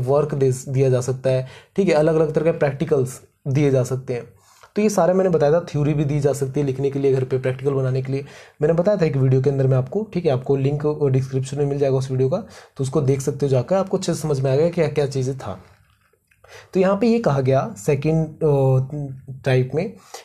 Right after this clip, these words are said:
कि बच्चों को हम क्या करते हैं कि जो भी मतलब है ना, इंटर-, मतलब इंटरनल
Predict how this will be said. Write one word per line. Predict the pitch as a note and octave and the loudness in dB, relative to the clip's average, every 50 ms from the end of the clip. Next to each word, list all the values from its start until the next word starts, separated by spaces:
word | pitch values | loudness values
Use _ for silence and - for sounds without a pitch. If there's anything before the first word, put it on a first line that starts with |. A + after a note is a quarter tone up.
| _ - | _ -6
कि | - D#3+ | -2 0
बच्चों | D3+ D#3+ D#3 - G#3+ G#3+ | 0 0 0 0 -4 -2
को | G#3+ A3+ | 0 2
हम | G#3 G3 G3 | 2 4 4
क्या | G3 F#3 F3 | 2 2 2
करते | F#3 D#3+ C3+ C3 D3+ D#3 | 2 0 0 0 0 2
हैं | F3 G3 G#3 G3+ | 2 2 0 -2
कि | G3 G#3 G#3 G#3+ G#3 - _ _ _ _ - | -2 -2 -2 -2 -4 -8 _ _ _ _ -8
जो | D#3 D#3+ C#3+ C#3+ D#3+ D#3+ | -6 -4 -2 0 0 2
भी | D#3+ F#3+ G#3 A3+ | 2 2 2 2
मतलब | A3 F#3+ D#3+ D3+ F3+ E3+ E3+ - - - _ - - | 2 2 2 2 0 0 -2 -6 -14 -20 _ -12 -6
है | A#2+ D3+ F3 | -2 0 2
ना, | G#3+ G#3+ C#3 - - | 2 2 0 0 0
इंटर-, | D3+ D3+ D3+ D3 - E3 D#3+ D#3 D3+ | 0 0 0 0 2 2 2 2 2
मतलब | D#3 D3+ D3 E3 E3+ | 0 0 0 0 0
इंटरनल | F3 D#3+ D#3 D3+ E3 E3 D#3+ E3+ F3 F3 | 0 0 0 2 2 2 2 2 2 2